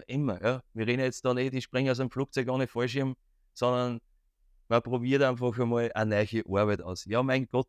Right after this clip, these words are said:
wenn's nicht passt, dann wechselt wieder. Tu dich nicht wieder runtergewöhnen. Ich weiß auch damals,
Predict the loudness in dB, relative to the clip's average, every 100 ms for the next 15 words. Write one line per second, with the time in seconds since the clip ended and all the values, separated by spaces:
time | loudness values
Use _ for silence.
0 | -2 -2 -2 -4 -2 -4 -4 -2 -2 -2
1 | -4 -4 -6 -2 -2 -2 -8 _ _ _
2 | _ -20 _ -2 0 2 2 2 2 2
3 | 2 2 0 -4 -4 -6 -2 0 -2 0
4 | 0 0 -4